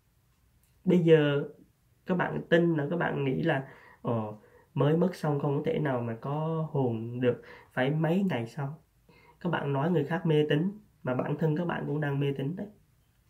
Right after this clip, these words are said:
Tôi giả sử trong một chiếc thuyền có mười người, mỗi người là một cái tôn giáo khác nhau.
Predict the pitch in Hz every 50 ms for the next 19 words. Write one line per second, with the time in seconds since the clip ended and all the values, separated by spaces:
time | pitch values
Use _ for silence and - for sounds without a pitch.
0 | _ _ - 185 185 156 139 127 156 160 - 139 127 123 127 147 151 - - -
1 | _ _ _ _ _ _ _ _ _ _ - 202 196 185 165 139 139 - 208 214
2 | - - 156 151 151 139 123 117 120 - _ _ _ _ _ - - 143 165 180
3 | 170 151 143 143 139 127 123 131 131 127 113 113 113 - _ _ _ _ _ _
4 | _ _ _ _ _ - 151 139 147 170 185 180 160 151 143 131 131 127 123 117
5 | 120 120 117 - - - - 165 156 156 151 143 143 151 165 185 - 190 185 -
6 | 156 156 151 147